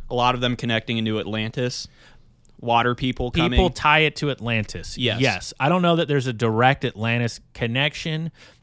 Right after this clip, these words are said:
Speaker 2: but that's what people say.
Speaker 1: Mm-hmm.
Speaker 2: They connect it to Atlantis or, uh, just the idea of something like Atlantis.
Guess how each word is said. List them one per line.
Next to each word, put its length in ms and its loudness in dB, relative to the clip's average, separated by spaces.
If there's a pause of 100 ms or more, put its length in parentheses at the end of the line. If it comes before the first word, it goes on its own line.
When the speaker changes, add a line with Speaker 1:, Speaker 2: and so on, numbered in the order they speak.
Speaker 2:
but 160 0
that's 240 2
what 160 -6
people 340 -8
say. 640 0 (300)
Speaker 1:
Mm-hmm. 240 -6 (160)
Speaker 2:
They 100 -2
connect 340 -2
it 100 -8
to 100 0
Atlantis 720 -2 (100)
or, 500 4 (480)
uh, 460 2
just 280 0
the 140 2
idea 560 2
of 160 0
something 420 -2
like 320 0
Atlantis. 800 -12